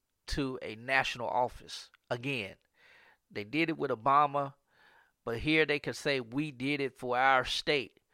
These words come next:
Just like in Mississippi, we were, we were say-, celebrating when, um, our state legislatures voted to take down,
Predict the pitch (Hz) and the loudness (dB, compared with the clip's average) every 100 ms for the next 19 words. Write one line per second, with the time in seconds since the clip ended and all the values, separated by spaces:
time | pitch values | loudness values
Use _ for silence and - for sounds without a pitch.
0 | _ - 143 135 135 131 135 120 139 - | _ -8 -6 -2 -2 -2 -6 -4 -6 -6
1 | 117 151 147 135 127 131 139 123 113 - | -6 -6 -8 -10 -10 -8 -6 -6 -8 -12
2 | - - - 135 127 - 147 131 117 - | -20 -14 -8 -4 -4 -2 -2 0 -2 -2
3 | - 143 127 139 139 139 - _ - - | 2 2 4 4 4 0 -10 _ -20 -14
4 | - 123 131 127 117 - 127 120 117 - | -6 -2 0 0 -4 -4 -2 -2 -4 -6
5 | - 135 143 143 143 147 127 135 131 127 | 0 6 6 4 0 -2 0 0 -2 -4
6 | 135 131 120 117 110 - _ _ _ - | -2 -4 -4 -8 -10 -16 _ _ _ -20
7 | 107 127 156 143 120 - - 139 127 117 | 0 8 8 8 2 -4 -6 -4 -4 -6
8 | - _ _ _ _ - 160 123 135 143 | -12 _ _ _ _ 2 2 4 4 6
9 | 143 143 | 6 4